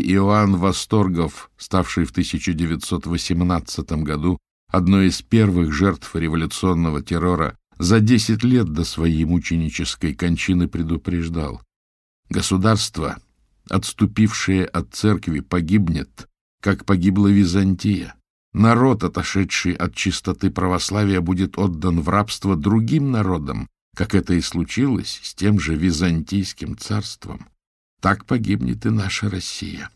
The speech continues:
До неба вознесённая за своё православие и верность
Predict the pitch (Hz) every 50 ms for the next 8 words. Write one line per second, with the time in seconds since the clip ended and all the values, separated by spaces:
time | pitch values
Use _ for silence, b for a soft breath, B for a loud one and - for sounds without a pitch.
0 | _ _ _ _ _ _ _ _ _ - 85 92 107 107 110 117 117 110 98 98
1 | 87 90 90 78 85 92 90 - - - 101 101 95 90 87 85 80 78 73 82
2 | 82 - - 78 80 80 85 92 90 - - - 87 85 78 80 78 - - 95
3 | 95 95 95 90 82 76 64 - - _ _ _ _ _ - 104 104 90 98 110
4 | 110 107 104 98 98 98 98 - - -